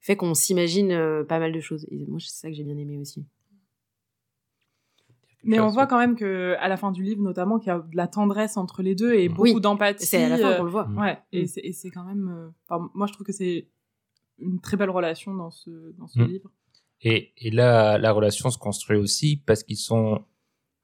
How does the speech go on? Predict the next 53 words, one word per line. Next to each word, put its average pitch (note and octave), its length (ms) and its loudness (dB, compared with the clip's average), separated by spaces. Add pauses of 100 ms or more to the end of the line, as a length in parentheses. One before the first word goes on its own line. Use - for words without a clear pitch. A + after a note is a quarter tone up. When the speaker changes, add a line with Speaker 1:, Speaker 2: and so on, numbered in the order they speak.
(360)
Speaker 3:
ils A#2+ 220 -2
se - 140 -2
trouvent B2+ 320 2
une A2 100 -4
sorte A2 260 2
d'égalité, G#2+ 500 -2
je G#2 100 -6
pense, G#2 300 -4
l'un G2+ 140 -6
l'autre B2+ 400 2
dans G2+ 140 -8
l'intelligence A2+ 760 -4
qu'ils G#2 320 -6
ont B2+ 400 0
et G#2 100 -16
une G2+ 80 -16
certaine G#2+ 400 -10
culture A2+ 480 -2
commune, G#2+ 580 -2 (120)
un G2 100 -14
amour G2 300 -2
des G2+ 100 -2
livres, G#2 380 -2
Speaker 1:
Mm. F#2+ 120 0 (180)
Speaker 3:
un G#2+ 100 -14
amour A2 260 2
du G#2+ 140 0
bon A2 180 2
mot, A2+ 320 2
de G#2 140 -6
la F#2+ 80 -10
construction - 560 -12
littéraire, G2+ 440 -4
et G2 80 -12
cetera, B2 480 -2 (460)
qui G#2+ 140 -14
font C3+ 220 0
qu'ils A2 260 -6
arrivent A2+ 280 2
à G#2 60 -6
se - 100 -8
répondre, G#2+ 540 0
euh, F#2+ 260 -10 (100)
qu'ils G2 180 -20
arrivent G2 260 -8
à F#2 200 -10
avoir F#2+ 280 -6
des F#2+ 80 -8
Speaker 1:
Tout F#2+ 80 -6
à G#2 60 0
Speaker 3:
joutes G2 80 -4
Speaker 1:
fait. F#2+ 60 -4
Speaker 3:
verbales, A2 580 0